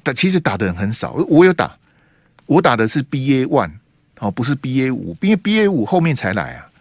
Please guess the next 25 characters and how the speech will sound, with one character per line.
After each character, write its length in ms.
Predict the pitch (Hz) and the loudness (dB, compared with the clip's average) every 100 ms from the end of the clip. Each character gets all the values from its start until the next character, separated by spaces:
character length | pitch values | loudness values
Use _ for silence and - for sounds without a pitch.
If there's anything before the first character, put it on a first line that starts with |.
| - _ _ _ _ _ _ | -20 _ _ _ _ _ _
好， 160 | 104 | -4
那 100 | 147 | 0
我 140 | 185 131 | 2 2
当 180 | 165 175 | 2 0
时 160 | 127 | 0
我 160 | 117 101 | 0 0
评 180 | - 120 | -2 -2
估 200 | 143 143 | 0 -2
自 100 | 147 | 0
己 80 | |
的 100 | 104 | -2
状 160 | 98 127 | -2 -2
况， 160 | 123 120 | -2 -2
想 120 | 90 | -2
说 240 | 113 110 - _ _ _ | -2 -6 -8 _ _ _
有 120 | 107 | -4
B 280 | 87 127 131 | -4 -2 0
A 60 | 123 | 2
one 220 | 117 90 | 0 -4
哈， 240 | 82 73 - | -8 -12 -10
然 140 | 95 110 | -8 -6
后 100 | 127 | -4
我， 140 | 101 | -4
我 220 | - 107 | -2 -2
的 120 | 113 | 0